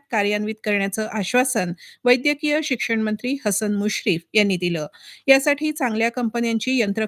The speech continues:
खरेदी करण्याकरता आधीच दरनिश्चिती करून परवानगी दिली जाईल, असं उपमुख्यमंत्री अजित पवार यांनी सांगितलं. वाळू आणि रेती वाहतुकीसाठी चोवीस तास परवानगी देण्याचा निर्णय घेतला असून,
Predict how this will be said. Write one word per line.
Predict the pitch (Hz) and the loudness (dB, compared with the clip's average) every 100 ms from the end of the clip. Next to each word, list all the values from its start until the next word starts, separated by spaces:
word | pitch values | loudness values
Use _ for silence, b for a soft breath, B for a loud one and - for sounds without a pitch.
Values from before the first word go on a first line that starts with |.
| - | -2
खरेदी | 220 208 254 | 0 0 0
करण्याकरता | - 190 185 220 240 - 175 175 B B | 0 0 0 0 0 2 2 0 B B
आधीच | 247 240 277 330 - | 2 4 2 0 -2
दरनिश्चिती | 233 233 240 - 247 240 233 | 0 2 0 -2 -4 -2 -2
करून | 254 247 180 - 233 | 0 0 -2 -4 -2
परवानगी | 220 233 240 269 | 2 2 2 2
दिली | 233 185 185 | 2 0 2
जाईल, | 220 196 - - | 2 0 -2 -4
असं | 208 226 | -4 -2
उपमुख्यमंत्री | 220 220 240 240 - 247 240 233 254 277 | -4 0 2 2 0 -2 0 0 -2 -2
अजित | 202 202 190 | -2 -2 -2
पवार | 226 220 165 - 214 | 0 2 2 0 0
यांनी | 208 220 | 2 0
सांगितलं. | - 175 175 - 170 160 _ _ B B B B | -2 -4 -4 -2 -2 -4 _ _ B B B B
वाळू | 262 277 320 | 6 6 2
आणि | 320 302 302 | 0 2 2
रेती | 285 262 277 | 0 -2 -2
वाहतुकीसाठी | 269 262 262 262 262 254 240 269 277 | -2 -2 -4 -6 -2 -2 0 0 0
चोवीस | 240 220 233 - | 0 0 -2 0
तास | 254 262 | 0 0
परवानगी | - 240 226 226 226 | -2 0 2 2 2
देण्याचा | 220 202 202 233 | 2 2 0 0
निर्णय | 240 202 190 202 | 0 2 0 0
घेतला | 196 185 180 | 0 0 2
असून, | 202 - 190 170 | 2 2 -2 -2